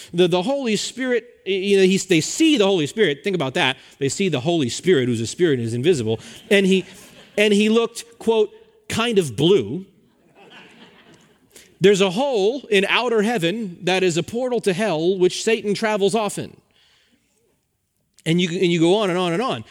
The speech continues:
And then there are always this naive cadre of evangelicals eager to sit at the feet of these quote-unquote prophets. But Paul said nothing. He said nothing.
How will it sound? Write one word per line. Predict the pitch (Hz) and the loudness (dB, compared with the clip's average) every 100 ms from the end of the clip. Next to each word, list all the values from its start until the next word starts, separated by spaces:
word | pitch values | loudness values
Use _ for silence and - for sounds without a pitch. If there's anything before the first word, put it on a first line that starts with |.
| - - | -20 -4
And | 185 190 | -2 0
then | 196 | 0
there | 170 143 | 2 2
are | 151 | 0
always | 240 277 277 202 | 0 -4 -4 -4
this | 147 170 160 | -2 -2 -2
naive | 147 147 190 247 269 208 | -2 0 0 0 -2 -6
cadre | 214 220 233 220 147 | -2 0 0 0 0
of | 151 | 0
evangelicals | 226 240 240 175 170 165 147 135 - | -2 -2 -2 -2 -2 -2 -2 -4 -2
eager | 214 226 240 | -2 -2 0
to | 208 | 0
sit | - - 233 190 | -2 -4 -4 -4
at | - | -6
the | |
feet | 160 - 214 165 - - _ | -8 0 0 0 -6 -20 _
of | 156 147 | -2 2
these | 170 170 156 - _ _ _ _ - - | 2 2 0 -4 _ _ _ _ -20 -4
quote-unquote | 170 147 160 143 - | -2 0 0 -2 -2
prophets. | 160 131 95 - - - - _ _ _ _ _ _ _ _ _ _ _ - | -4 -4 -10 -14 -18 -18 -20 _ _ _ _ _ _ _ _ _ _ _ -6
But | 180 - | -6 -4
Paul | 202 226 185 123 123 _ | -4 -2 -2 -4 -6 _
said | - - 156 143 139 127 _ _ | -6 -2 0 -2 -4 -8 _ _
nothing. | 117 147 233 240 202 117 _ _ _ _ _ _ _ _ | -10 -4 -4 -2 -6 -6 _ _ _ _ _ _ _ _
He | - | -2
said | 233 285 | 0 -2
nothing. | 277 339 220 | -2 -4 -4